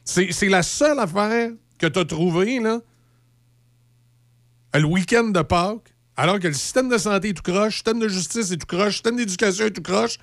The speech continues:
Ce qui monopolise l'attention des politiciens présentement, c'est un tweet niaiseux du premier ministre.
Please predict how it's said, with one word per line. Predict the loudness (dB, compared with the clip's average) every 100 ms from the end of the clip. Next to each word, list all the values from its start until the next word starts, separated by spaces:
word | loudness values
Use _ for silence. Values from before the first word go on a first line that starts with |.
| -18 -20 -18
Ce | -10 -10
qui | 0 2
monopolise | 4 4 4 2 0 0 -2 -2 -2
l'attention | 2 2 2 0 0 -2 0 0
des | 0 0
politiciens | 0 0 -2 -6 -2 -2 0
présentement, | 2 2 0 0 -2 -2 -6 -20 -10
c'est | 0
un | 2 2
tweet | 2 0 0 0
niaiseux | 2 4 4 4 4 2 -2 -4
du | -4
premier | 0 2
ministre. | 4 2 0 -4